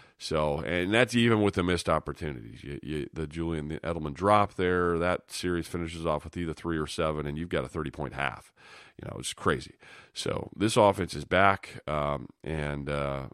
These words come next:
I think you should be really happy about what your team's looking at, looking like. So that, that's,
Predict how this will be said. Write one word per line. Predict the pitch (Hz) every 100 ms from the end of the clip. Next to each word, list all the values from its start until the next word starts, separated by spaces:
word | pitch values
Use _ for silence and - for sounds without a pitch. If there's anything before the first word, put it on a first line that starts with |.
| _
I | 62 62 71
think | - 76
you | 76
should | - 69
be | 73
really | 76 73
happy | 71 69 69
about | 71 67 60
what | 67
your | -
team's | - 65 64
looking | 64 65 65
at, | 62 _ -
looking | 73 - 65
like. | 65 - - - - -
So | - 123 113
that, | 104 123 170 -
that's, | 180 -